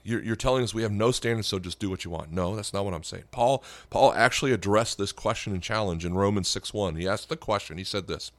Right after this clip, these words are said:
he asked this, "What shall we say then? Shall we just go on sinning so that grace may increase?" And Paul answers it right after that. He says, "By no means.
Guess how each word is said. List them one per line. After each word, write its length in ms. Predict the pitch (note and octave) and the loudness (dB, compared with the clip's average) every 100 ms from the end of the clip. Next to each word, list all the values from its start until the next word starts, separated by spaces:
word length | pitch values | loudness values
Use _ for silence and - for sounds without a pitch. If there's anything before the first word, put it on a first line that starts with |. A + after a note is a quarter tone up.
| - | -10
he 140 | E2+ | -4
asked 160 | G#2 - | -4 -4
this, 240 | E2+ - - - - - - | -6 -8 -18 -20 -20 -20 -4
"What 260 | F2+ B2+ | 0 2
shall 340 | - - B2 A2 | 0 0 0 0
we 140 | A#2+ | -2
say 300 | - G#2+ F#2 | 0 0 -2
then? 220 | C#2 - - _ _ _ _ _ | -4 -14 -20 _ _ _ _ _
Shall 260 | - B2 A2+ | 4 6 8
we 140 | A#2+ | 6
just 240 | B2+ B2 | 4 6
go 260 | A2+ A2 B2 | 10 12 12
on 200 | C#3 C#3 | 12 10
sinning 420 | - - A2+ D#3 | 6 4 4 4
so 160 | D3 A2 | 4 2
that 180 | F#2 D#2+ | 2 2
grace 400 | F#2+ A2+ C#3 - | 4 4 2 0
may 220 | G#2 G2+ | 2 2
increase?" 600 | F2+ - G#2 F3 - - _ _ _ _ _ _ - - | 0 -4 -8 -8 -12 -14 _ _ _ _ _ _ -20 -8
And 140 | F#2+ | -2
Paul 260 | - B2+ A#2+ | 8 10 10
answers 460 | A2+ A#2+ F#2+ E2+ | 6 2 0 -2
it 140 | F2+ F2+ | -2 0
right 240 | F#2+ G#2+ | 2 4
after 200 | G2 F#2+ | 4 2
that. 120 | F2 D#2+ | -2 -2
He 60 | |
says, 220 | - G2 | -2 -2
"By 200 | D#2 A2 | 0 0
no 540 | G#2 G2 G2 F#2+ G2+ F#2+ | 0 2 4 8 8 6
means. 500 | E2+ F#2+ D#2+ D#2 | 2 -2 -4 -8